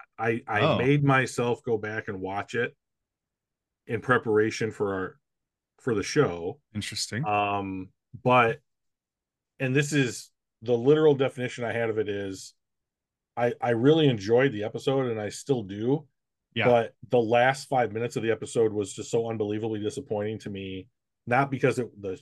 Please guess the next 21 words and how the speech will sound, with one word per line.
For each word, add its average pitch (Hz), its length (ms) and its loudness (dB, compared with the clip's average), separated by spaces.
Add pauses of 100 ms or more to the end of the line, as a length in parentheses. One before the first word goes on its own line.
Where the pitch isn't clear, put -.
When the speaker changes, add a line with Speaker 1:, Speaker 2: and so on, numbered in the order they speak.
(120)
Speaker 1:
episode 120 500 0
or 107 60 0
the, 95 140 -10 (640)
the 101 80 -8
story 123 680 -4
or 107 100 -2
anything 120 360 -6
about 101 340 -4
it 110 80 -4
was 98 160 -6
bad, 95 600 -6 (400)
but 120 140 -2
because 127 800 2 (320)
the 104 140 -6
decision 135 640 0
that 110 120 -6
one 117 140 0
of 107 60 -4
the 98 80 -6
characters 123 500 -6
made 98 400 -8